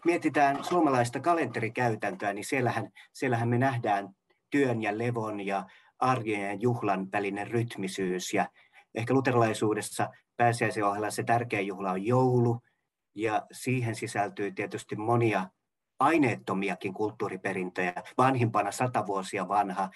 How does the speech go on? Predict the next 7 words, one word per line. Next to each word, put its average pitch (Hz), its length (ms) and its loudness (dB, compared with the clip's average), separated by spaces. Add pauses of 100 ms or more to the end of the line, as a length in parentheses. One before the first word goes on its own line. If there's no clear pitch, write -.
(300)
Turun 117 320 2
suurtorilta 98 840 -2 (160)
julistettava 104 640 -2
joulurauha, 98 920 0 (880)
mutta 127 220 0
myös 120 220 6
sitten 123 320 0